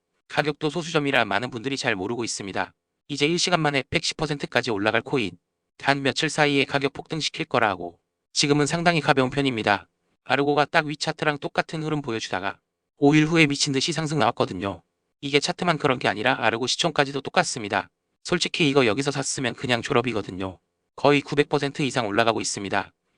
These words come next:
지금 제가 보여드린 코인의 차트가 딱 이때랑 일치하는데 이때 살 기회 드리는 겁니다, 여러분. 실제로 이렇게 문의가 폭주 중이고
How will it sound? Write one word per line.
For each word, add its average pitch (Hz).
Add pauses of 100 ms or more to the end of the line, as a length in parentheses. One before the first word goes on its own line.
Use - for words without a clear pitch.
(120)
지금 151
제가 139
보여드린 135
코인의 165
차트가 135
딱 -
이때랑 123
일치하는데 95 (380)
이때 156
살 165
기회 139
드리는 120
겁니다, 101
여러분. 92 (360)
실제로 185
이렇게 147
문의가 113
폭주 -
중이고 98